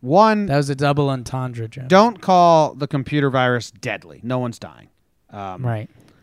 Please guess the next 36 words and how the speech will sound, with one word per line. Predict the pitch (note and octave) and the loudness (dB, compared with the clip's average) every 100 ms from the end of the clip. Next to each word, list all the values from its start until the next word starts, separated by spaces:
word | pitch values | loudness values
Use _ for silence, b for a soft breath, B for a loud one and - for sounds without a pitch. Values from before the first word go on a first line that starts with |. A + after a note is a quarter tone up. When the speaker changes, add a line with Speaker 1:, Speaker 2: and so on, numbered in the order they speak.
| b b _ | b b _
Speaker 1:
the, | B2 D#3+ | -6 -6
a | |
deadly | C#3 D3 E3 D#3+ D#3+ | -4 -2 0 2 4
Speaker 2:
The | |
computers | D#3 E3 E3+ D#3+ C#3+ | 4 4 4 2 0
Speaker 1:
virus | |
Speaker 2:
are | C#3+ | -2
dying. | C3+ B2 A2 A#2 _ _ _ _ _ _ - | -2 -4 -8 -14 _ _ _ _ _ _ -6
Speaker 1:
A | |
deadly | C3 G3 G#3+ | 0 2 2
virus | F#3 E3 D#3+ D3+ - | 4 4 4 2 -4
is, | C#3+ A#2+ - | -10 -10 -14
has | C#3 C#3 C3 | -6 -4 -4
to, | - A#2+ - | -6 -12 -10
you | C3 | -10
know, | G#2+ F2 _ _ | -10 -12 _ _
kill | - D#3+ B2 | -4 -2 -2
people, | G#2+ G2+ | -8 -10
like | B2+ | 0
horse | E3+ C#3+ - | 2 2 0
racing. | G2+ - | -12 -6
Speaker 2:
Kills | D3 C#3 | -4 -2
Speaker 1:
That | C#3+ | -2
cur- | C#3+ | -2
Speaker 2:
computers. | - F#3+ G#2+ - - - | 0 0 0 -8 -18 -2
Speaker 1:
horse | F3 F3 | 0 2
racing | E3 D3 C3+ B2+ | 0 -2 -4 -10
is | - | -8
currently | B2+ A2+ A2 | -8 -8 -10
a | |
deadly | G2+ F2+ E2+ | -12 -16 -18
virus | E2 _ - - _ - | -20 _ -20 -20 _ -18
in | |
Santa | A2+ G#2+ F#2+ | -14 -14 -6
Anita. | B2+ | -4
Speaker 2:
Right. | G2+ | -4